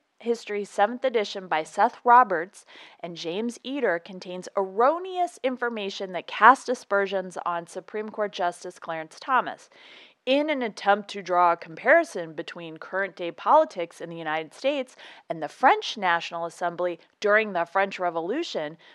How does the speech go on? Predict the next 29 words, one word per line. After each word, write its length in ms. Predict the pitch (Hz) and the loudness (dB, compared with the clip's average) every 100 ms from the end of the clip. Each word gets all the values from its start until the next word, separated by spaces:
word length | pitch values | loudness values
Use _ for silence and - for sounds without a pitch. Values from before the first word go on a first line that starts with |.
| _ _ | _ _
the 100 | 262 | 0
diagram 640 | 262 311 403 392 254 240 233 | 4 4 4 2 0 0 0
on 180 | 180 170 | -4 -6
page 400 | 156 156 151 - | -12 -12 -12 -12
one 220 | 156 165 | -12 -12
sixty-eight 760 | - 190 - 240 294 277 208 | -12 -14 -12 -8 -4 -4 -6
equates 500 | 202 - 220 220 - | -12 -6 -4 -4 -8
Clarence 520 | - 269 302 330 311 | -10 -2 -2 -2 -6
Thomas 540 | - 208 202 208 202 - | -8 -2 0 0 -6 -8
with 160 | 185 | -8
the 100 | - | -8
K 300 | 165 - 196 | -12 -6 -6
K 240 | 190 196 180 | -4 -8 -8
K, 360 | - 165 - - _ _ _ _ _ _ - | -4 -4 -4 -10 _ _ _ _ _ _ 2
while 320 | 190 190 190 | 8 8 8
labeling 600 | 208 262 269 285 262 247 | 4 4 2 2 0 -2
him 220 | 202 190 | -4 -2
as 260 | 175 175 - | -2 -2 -4
a 140 | 175 | -10
reactionary 1000 | 151 170 202 403 - - 180 156 147 165 - - _ | -8 0 4 4 2 -8 -8 -6 -6 -8 -12 -20 _
or 440 | - 254 277 302 330 _ - | 4 8 8 8 2 _ -4
and 440 | 196 208 208 208 - _ - | 0 2 2 -2 -12 _ -4
a 80 | 202 | -4
fascist. 840 | - 165 151 - - - - - _ _ _ _ | 0 0 0 -2 -12 -18 -20 -20 _ _ _ _
This 280 | 349 392 - | 0 0 0
was 200 | 196 160 | -2 -2
an 180 | 151 - - | -8 -8 0
unintentional 1040 | 180 175 175 180 - 392 466 311 202 160 | 0 0 -4 -8 0 0 0 -6 -4 -4
error 340 | - 160 170 | -4 -4 -6